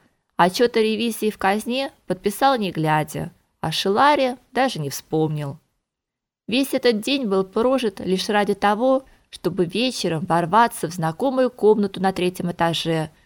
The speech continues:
швырнув на пол алый с золотом плащ, одним рывком смахнуть со стульчика у зеркала вожделенную женщину и прямо здесь же, у ближайшей стены, выпустить на волю истосковавшегося в заточении демона.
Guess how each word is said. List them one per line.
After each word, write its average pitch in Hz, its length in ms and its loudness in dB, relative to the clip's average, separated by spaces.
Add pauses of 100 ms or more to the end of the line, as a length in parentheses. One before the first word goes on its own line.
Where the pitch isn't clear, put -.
(120)
швырнув 180 560 2
на 196 240 4
пол 208 400 -2
алый 240 340 6
с - 100 -10
золотом 180 440 0
плащ, 160 540 -2 (280)
одним 214 380 0
рывком 214 480 2
смахнуть 180 500 -2
со 175 140 -2
стульчика 180 540 -2
у 165 100 0
зеркала 165 480 -2
вожделенную 156 680 -2
женщину 220 720 -2 (440)
и 190 80 2
прямо 269 480 2
здесь 165 580 -2
же, 147 200 -6 (100)
у 151 80 -2
ближайшей 190 720 -2
стены, 185 580 0 (460)
выпустить 170 580 0
на 147 140 -2
волю 214 440 2 (360)
истосковавшегося 170 1080 -2
в 180 40 -6
заточении 156 760 -4
демона. 135 720 -4